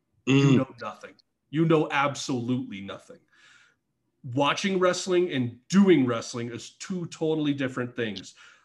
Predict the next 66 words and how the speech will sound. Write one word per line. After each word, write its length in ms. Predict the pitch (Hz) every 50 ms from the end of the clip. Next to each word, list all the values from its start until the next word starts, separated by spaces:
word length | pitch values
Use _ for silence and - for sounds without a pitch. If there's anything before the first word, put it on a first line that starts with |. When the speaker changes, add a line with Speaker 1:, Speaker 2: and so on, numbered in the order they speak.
| _ -
Speaker 1:
Um, 480 | 123 120 120 117 113 110 110 110 110 -
I 140 | - 127 139
can't 320 | 135 - 180 156 156 151
tell 160 | - - 156 156
you 120 | 156 151
how 200 | 135 151 151 147
many 160 | 151 143 147 143
times 320 | - 147 139 143 143 131
I 60 | 139
watched 380 | 131 131 131 131 131 - - -
kids 260 | - 151 143 135 -
come 220 | - - 139 131
in 360 | 135 143 143 143 139 131 127 - - - _ -
just 220 | - 160 151 -
to 40 | -
watch 360 | 147 135 139 143 147 143 -
a 40 | 143
training 360 | 127 - 170 156 147 143 143
class 280 | - - 143 127 120 -
because 240 | - - - 139 120
they 80 | 135
want 220 | 127 131 135 127 120
to 80 | 120
start, 320 | - - 160 147 139 - - - - -
and 140 | - 147 151
they're 80 | 151 147
sitting 280 | 147 - 185 170 175 165
there 100 | 151 147
telling 320 | 151 - 185 170 165 143
me 140 | 131 127 123
everything 360 | 131 135 135 127 - 147 135
they 120 | 131 131 131
want 220 | 127 131 127 123
to 40 | 123
do, 220 | 123 135 143 139
the 100 | 120 120
moves 300 | 117 135 147 165 143 123
they 80 | 139 135
want 180 | 123 120 113
to 60 | 113 107
do, 160 | 113 113 113
this 280 | 131 160 160 - -
and 100 | 131 127 131
that, 180 | 135 131 120
and 100 | 117 120
I'm 80 | 113 117
just 160 | 123 113 -
like, 200 | - 120 113 104 - _ _ _ _ _ _ _ _ _ -
"Buddy, 200 | 156 165 165 151
you 100 | 170 208
don't 140 | 208 175
even 160 | 151 131 131 131
know 100 | 135 135
if 100 | 131 -
you 80 | 165
know 100 | 165 151 139
how 80 | 131
to, 80 | 135 170
if 80 | 139
you 60 | 165 -
could 100 | 151 123
run 140 | 135 135 123
the 60 | 117
ropes." 520 | 104 127 135 123 - - - - - - _ _ _ -
Like, 300 | 135 123 120 107 - _ _ -
<laughs> 140 | 151 -